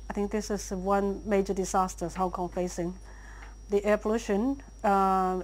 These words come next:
is threatening every single one's health at the moment. I think, uh, most of the public we have contact in Hong Kong area, they have, uh, <coughs> health problem relating to the air. And, um, and then the ocean.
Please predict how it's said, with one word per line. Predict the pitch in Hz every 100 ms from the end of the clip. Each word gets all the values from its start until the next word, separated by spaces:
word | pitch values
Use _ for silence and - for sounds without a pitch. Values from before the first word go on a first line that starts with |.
| -
is | 196 190 - -
threatening | - 233 214 202 196
every | - 214 208
single | - 202
one's | 190 185 180
health | 175 - 185 185 202
at |
the | 185
moment. | 185 185 180
I | 190
think, | 214 208 -
uh, | 185 190
most | 208 240 247
of |
the | 208
public | 233 226 202
we | 196 196 196
have | 208 190
contact | - 208 208 185 -
in | 202 196
Hong | 202 214
Kong | 202 185
area, | 196 208 214 180 180 - - -
they | 196
have, | 190 175 - -
uh, | 180 180 175 - - -
<coughs> | - - -
health | 226 226
problem | - 208 180
relating | 185 190 202 196 208 202
to | - 202
the | 185 190
air. | 180 165 - - - - - - - - - -
And, | 202 214 214 214
um, | 208 208 208 208 208 185 - - - - - - - - - - - - -
and | 214
then | 226
the | 262
ocean. | 262 269 - 180 170 247